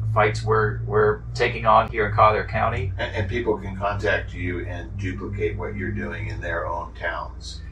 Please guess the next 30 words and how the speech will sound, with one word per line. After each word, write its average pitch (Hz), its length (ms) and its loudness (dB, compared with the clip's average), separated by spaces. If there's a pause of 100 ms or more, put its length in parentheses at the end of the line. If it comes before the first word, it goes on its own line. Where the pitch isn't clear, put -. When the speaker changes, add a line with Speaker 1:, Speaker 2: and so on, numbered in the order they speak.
(120)
Speaker 1:
Yes, 107 340 0
ab-, 113 220 2 (140)
absolutely. 104 680 0 (140)
And 110 120 0
that's, 123 260 4 (100)
that 110 180 6
is 113 160 -2
what 110 380 2
we, 95 440 -10 (380)
one 113 160 0
of 110 80 0
the 101 60 0
visions 104 380 0
that - 120 0
we - 80 -4
have - 200 4
for - 80 -8
the - 80 -8
Patriot - 460 -8
Project - 560 -4
is 95 220 -6
to 95 160 -6
expand 95 500 -6
it 90 120 -4
statewide - 640 -2
and - 100 -10
then 92 80 -10
expand 95 460 -8
it 92 160 -6
nationwide. - 640 -6